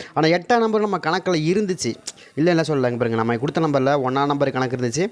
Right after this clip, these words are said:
எட்டாம் நம்பர் இருந்துச்சு. நம்ம என்ன கணக்கு பண்ணோம்னா, இங்க வந்து மூணாம் நம்பர் எனக்கு கணக்கு வந்துச்சு. மூணா எட்டா, அந்த ரெண்டு நம்பர். சரி, ஓகே, மூணாம் நம்பர் ஒரு வேளை ஏ போர்டில் எதுவும் காமிச்சதுன்னா என்ன பண்றது அப்படின்னு சொல்லி தான் ஏ போர்டில் மூணாம் நம்பர் கொடுத்தோம், சரிங்களா? ஆனா, இக்க-, இங்க கொடுத்த நம்பர் பாருங்க, நம்ம என்ன கொடுத்துருக்கோம், ஆல் போர்டில் எனக்கு தெரிஞ்ச வரைக்கும்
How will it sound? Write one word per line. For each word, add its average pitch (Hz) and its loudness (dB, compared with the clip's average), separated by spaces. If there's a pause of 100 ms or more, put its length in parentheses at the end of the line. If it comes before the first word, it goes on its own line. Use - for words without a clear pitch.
(340)
எட்டாம் 127 2
நம்பர் 143 0
இருந்துச்சு. 127 -6
நம்ம 139 0
என்ன 175 0
கணக்கு 156 -2
பண்ணோம்னா, 127 0 (440)
இங்க 131 0
வந்து 175 2
மூணாம் 180 0
நம்பர் 165 0
எனக்கு 139 -2
கணக்கு 139 -2
வந்துச்சு. 131 -4
மூணா 151 2
எட்டா, 120 0
அந்த 117 -2
ரெண்டு 127 0
நம்பர். 131 0 (260)
சரி, 147 0
ஓகே, 143 -2
மூணாம் 185 2
நம்பர் 156 0
ஒரு 151 0
வேளை 160 2
ஏ 160 2
போர்டில் 170 0
எதுவும் 151 -4
காமிச்சதுன்னா 143 -2
என்ன 139 -2
பண்றது 120 0
அப்படின்னு 117 -2
சொல்லி 131 0
தான் 135 0
ஏ 139 2
போர்டில் 131 0
மூணாம் 123 0
நம்பர் 113 0
கொடுத்தோம், 107 -6 (320)
சரிங்களா? 139 0
ஆனா, 143 2
இக்க-, 143 0
இங்க 190 -2
கொடுத்த 190 -2
நம்பர் 160 0
பாருங்க, 143 0
நம்ம 127 -2
என்ன 135 0
கொடுத்துருக்கோம், 120 0
ஆல் 131 0
போர்டில் 127 2
எனக்கு 127 -4
தெரிஞ்ச 131 0
வரைக்கும் 131 -2